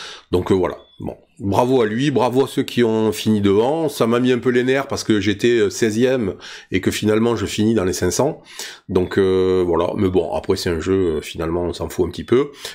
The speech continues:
Mais voilà, je voulais faire amende honorable puisque j'ai perdu mon pari, donc, euh, la moindre des choses était de le noter. Voilà. Euh, donc aujourd'hui, on va revenir au, au, à la course du Vendée Globe. Parce que,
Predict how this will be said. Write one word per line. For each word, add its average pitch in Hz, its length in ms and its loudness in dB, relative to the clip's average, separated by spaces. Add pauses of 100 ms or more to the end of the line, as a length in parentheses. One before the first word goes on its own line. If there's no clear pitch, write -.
Mais 117 60 6
voilà, 110 360 0
je 95 100 0
voulais 110 220 4
faire 123 160 -2
amende 104 260 2
honorable 98 580 2
puisque 110 360 0
j'ai 92 140 -6
perdu 101 220 0
mon 95 160 2
pari, 101 400 -2
donc, 80 240 -8
euh, - 120 -4 (560)
la 82 100 0
moindre 101 300 2
des 92 120 2
choses 113 300 2
était 107 220 0
de 98 80 2
le 98 140 2
noter. 107 340 0 (1200)
Voilà. 123 300 0 (480)
Euh, 101 380 2
donc 123 240 0
aujourd'hui, 143 340 2
on 156 100 0
va 127 100 2
revenir 135 420 2
au, 113 800 2
au, - 340 0
à 127 40 2
la 131 100 2
course 139 220 -2
du 139 80 -2
Vendée 131 240 2
Globe. 107 380 0 (1300)
Parce - 240 -2
que, 135 480 0